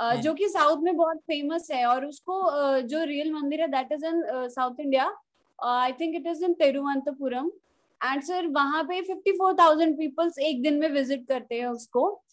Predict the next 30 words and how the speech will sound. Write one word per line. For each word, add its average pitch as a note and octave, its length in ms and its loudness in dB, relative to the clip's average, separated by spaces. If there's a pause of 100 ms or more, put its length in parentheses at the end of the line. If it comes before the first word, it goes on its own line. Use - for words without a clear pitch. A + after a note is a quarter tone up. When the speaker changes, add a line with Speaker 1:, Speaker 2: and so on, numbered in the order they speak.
(300)
Speaker 1:
और D#4+ 80 8
Speaker 2:
हम्म। E4+ 100 8
Speaker 1:
उसका F4+ 260 0
copy F#4 560 6
पूरा F4 240 0
एक F#4 120 -2
कुरुक्षेत्र E4 520 0
में D#4 160 -2
बनाया B3+ 260 2
है। C#4 340 0 (140)
वहाँ C#4+ 240 4
पे E4 140 2
आप D#4+ 160 2 (280)
पूरा F4+ 220 0
south D4 320 2
Indian D#4 300 2
क्यूजीन, C#4+ 480 0
south C#4+ 400 -4
Indian D4 300 -2
culture, C4+ 540 0
वे-, B3+ 280 -4
वो C4 260 -4
सब, C#4+ 180 0
वही C4+ 220 0
सब C#4+ 200 0
लोग, C4+ 320 6 (220)
plus D#4 300 4
जो F4 220 2
हमारा, D#4+ 420 4
uh, C#4+ 440 2